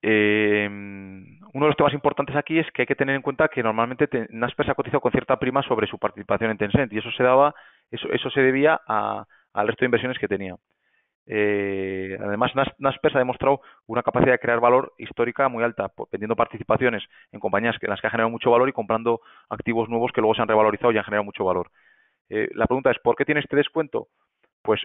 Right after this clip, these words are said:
en parte, pues, porque cotiza en Sudáfrica, el mercado sudafricano no es lo mismo que el mercado americano o que el mercado chino, no es igual de líquido, eso parece que genera cierta inestabilidad,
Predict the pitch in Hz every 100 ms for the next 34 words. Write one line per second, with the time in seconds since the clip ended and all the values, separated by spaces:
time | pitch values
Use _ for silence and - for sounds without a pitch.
0 | - 110 120 113 120 110 - 107 110 104
1 | 117 110 98 127 151 135 127 117 104 113
2 | 110 101 104 107 104 98 98 95 95 98
3 | 92 90 101 95 92 92 90 - 131 131
4 | _ _ _ _ - 90 90 95 - 127
5 | 113 - - 98 95 95 95 117 - 104
6 | - 107 101 - _ _ _ _ - 104
7 | 107 101 101 101 95 101 101 98 - 98
8 | 120